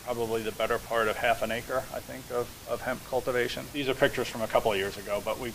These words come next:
we pretty much have hemp growing each year now. Uh, and I'll show you data from this field trial, but these were just five different cultivars that we were growing. Um, so,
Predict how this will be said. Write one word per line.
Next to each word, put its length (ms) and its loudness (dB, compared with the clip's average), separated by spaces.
we 80 -4
pretty 200 4
much 200 12
have 160 12
hemp 260 6
growing 280 8
each 200 -2
year 140 2
now. 320 6
Uh, 260 2
and 80 -2
I'll 80 2
show 160 2
you 140 4
data 260 0
from 200 -6
this 100 -12
field 300 -10
trial, 260 4
but 100 0
these 200 -8
were 80 -6
just 160 -10
five 320 2
different 320 -6
cultivars 560 -4
that 180 -12
we 80 -10
were 200 -12
growing. 280 -6
Um, 320 -2
so, 340 6